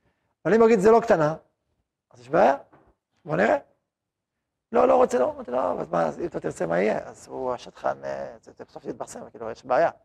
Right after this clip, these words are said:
טוב, בסדר, הסכים. הלך אל ההוא, הוא אמר, "באמת זה קטן, זה לא רציני", אה, אוקיי. אחרי איזה חודש,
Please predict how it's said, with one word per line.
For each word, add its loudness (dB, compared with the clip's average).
טוב, 4
בסדר, -4
הסכים. -10
הלך 4
אל -2
ההוא, 4
הוא 4
אמר, 6
"באמת 6
זה 4
קטן, 4
זה 6
לא 8
רציני", 2
אה, 0
אוקיי. -4
אחרי -4
איזה 2
חודש, -4